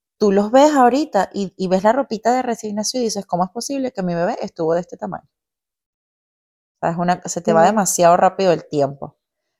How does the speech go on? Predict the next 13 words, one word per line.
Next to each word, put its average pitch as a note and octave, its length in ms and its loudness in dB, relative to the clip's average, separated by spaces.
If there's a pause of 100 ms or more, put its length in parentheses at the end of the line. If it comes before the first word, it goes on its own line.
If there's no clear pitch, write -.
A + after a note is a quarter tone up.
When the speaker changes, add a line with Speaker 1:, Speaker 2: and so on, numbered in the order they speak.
(280)
Speaker 1:
Pero F3+ 680 6 (500)
queremos G3 320 0
que B3+ 120 -4
nos A3 160 -4
cuenten F3+ 360 -2
ustedes F3 400 -4
también D#3+ 320 -8 (200)
cómo G3+ 320 0
les G#3+ 160 -4
fue G#3 380 -4
en E3+ 240 0
esa E3+ 260 -8
cuarentena. D#3 720 -6